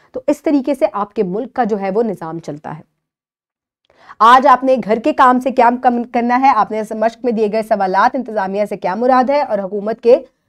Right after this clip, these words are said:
बुनियादी अनासर मुख्तसर बयान करें। <coughs> तहकीक और तज्जिया नंबर चार आप मुकम्मल करेंगे। जैसा कि आप जानते हैं <coughs> पाकिस्तान में पार्लिमानी निज़ाम हुकूमत है। फ्लो चार्ट के जरिए पाकिस्तान के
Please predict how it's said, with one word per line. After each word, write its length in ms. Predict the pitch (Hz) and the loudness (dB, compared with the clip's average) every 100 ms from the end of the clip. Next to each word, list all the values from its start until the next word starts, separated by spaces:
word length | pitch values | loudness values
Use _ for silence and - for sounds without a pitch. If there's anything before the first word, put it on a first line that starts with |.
| - | -2
बुनियादी 420 | 220 247 226 220 | 2 4 2 4
अनासर 600 | 269 254 - 220 208 269 262 | 4 4 0 -10 -2 2 2
मुख्तसर 420 | 208 - - 202 | 0 -6 -6 -4
बयान 340 | 190 165 180 | -4 -6 -10
करें। 240 | 185 175 175 _ _ _ _ _ _ _ _ _ _ _ 605 | -14 -14 -16 _ _ _ _ _ _ _ _ _ _ _ -8
<coughs> 640 | - 403 - _ - 294 | -2 -4 -4 _ 4 6
तहकीक 480 | 262 262 254 294 294 | 6 2 2 0 2
और 60 | 311 | 2
तज्जिया 320 | 254 220 262 | 2 4 2
नंबर 220 | 247 233 | 2 0
चार 300 | 233 226 262 | 2 4 4
आप 100 | 302 | 2
मुकम्मल 380 | 302 302 285 294 | 0 0 0 2
करेंगे। 340 | 285 277 277 | 2 2 0
जैसा 240 | 226 208 226 | -2 -2 -4
कि 120 | 233 | -4
आप 140 | 202 | -2
जानते 420 | 175 190 208 285 | -2 -2 -2 -2
हैं 200 | 285 294 311 _ _ _ _ _ _ _ - - _ 320 | -2 -2 -6 _ _ _ _ _ _ _ -6 -6 _ 2
<coughs> 60 | |
पाकिस्तान 480 | 247 233 262 262 233 | 4 4 2 0 0
में 140 | 262 254 | 0 2
पार्लिमानी 520 | 208 220 214 202 262 | 0 0 -2 -2 -2
निज़ाम 320 | 247 220 214 | 0 0 -2
हुकूमत 440 | 220 214 220 247 | -4 -6 -4 0
है। 80 | 330 | 0
फ्लो 240 | 330 226 226 | 2 2 2
चार्ट 300 | 220 220 220 | 2 0 -2
के 100 | 226 | -4
जरिए 260 | 202 208 | -2 0
पाकिस्तान 500 | 220 196 220 214 214 | 0 -2 -6 -6 -4
के 160 | 214 | -4